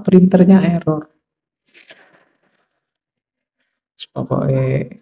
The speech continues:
yang jadi kambing hitam printernya mesti. Atau kamu telat masuk alasannya, anu, bannya bocor. Saya nggak tahu alasan ban bocor itu sampai hari ini kok masih dipakai. Oke,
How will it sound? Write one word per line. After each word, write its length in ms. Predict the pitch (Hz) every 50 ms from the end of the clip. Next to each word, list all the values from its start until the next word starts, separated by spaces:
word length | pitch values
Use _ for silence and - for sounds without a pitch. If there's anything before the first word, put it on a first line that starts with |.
| _ _ _ _ _ _ _ _ _ _ _ _ _ -
yang 160 | 147 139 143
jadi 260 | 139 151 147 139 147 139 -
kambing 400 | 151 147 147 147 147 147 151 147
hitam 240 | 147 160 156 156
printernya 720 | 156 165 151 147 143 143 147 147 147 135 143 139 131 131 131
mesti. 400 | 139 - - _ - 135 135 - _ _ _ _ _ _ _ _ _ _ _ _ _ _ _ _ _ _ _ _ _ _ _ _ _ _ _ _ _ _ _ -
Atau 400 | 151 143 - - 143 147 160 160
kamu 320 | 165 147 151 151 165 160
telat 320 | - 143 143 143 143 143 160
masuk 400 | 147 143 143 - - 165 160 147
alasannya, 720 | 147 143 143 143 143 - 147 139 143 151 156 160 151 - _ _ _ _ _ _ _ _ _ _ _ _ _ _ _ _ _ _ -
anu, 240 | 165 160 160 160 147 - _
bannya 400 | - 151 143 135 143 160 170 170
bocor. 480 | - 151 135 131 - 143 135 127 127
Saya 160 | - 156 160
nggak 240 | 156 147 139 131 139
tahu 100 | 156 151 143
alasan 400 | 139 139 139 139 151 151 147 147
ban 160 | - 151 135 131
bocor 400 | - 139 135 135 - 151 151 151
itu 160 | 151 170 160
sampai 240 | - 160 147 160 160
hari 320 | 151 143 139 143 139 143
ini 80 | 156 151
kok 160 | 151 151 151
masih 300 | 143 143 143 - 151 151
dipakai. 500 | 135 127 - 127 131 127 - - - - _ _ _ _ _ _ _ _ _ _ _ _ _ _ _ _ _ _ _ _ _ _ _ _ _ _ _ _ _ _ _ _ _ _ _ _ _ _ _ _ _ _ _ _ _ _ _ _ _ _ _ _ _ _ _ _
Oke, 480 | 143 139 139 139 135 127 139 - -